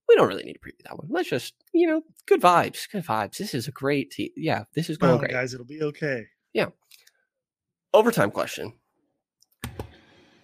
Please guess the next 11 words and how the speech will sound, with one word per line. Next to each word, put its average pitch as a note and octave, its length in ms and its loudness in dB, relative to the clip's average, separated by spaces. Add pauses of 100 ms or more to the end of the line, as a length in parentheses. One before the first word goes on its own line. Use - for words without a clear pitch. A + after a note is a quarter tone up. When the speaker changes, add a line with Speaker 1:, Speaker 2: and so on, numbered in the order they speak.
(460)
Speaker 1:
Will, C#3+ 400 6
as A#2+ 140 0
the B2+ 60 -2
guest A#2+ 300 0
here, A2+ 240 -2
we're G#2 220 -6
gonna A#2 120 -8
have G#2+ 140 -8
you G#2 120 -4
answer G#2 220 -10
first. - 420 -12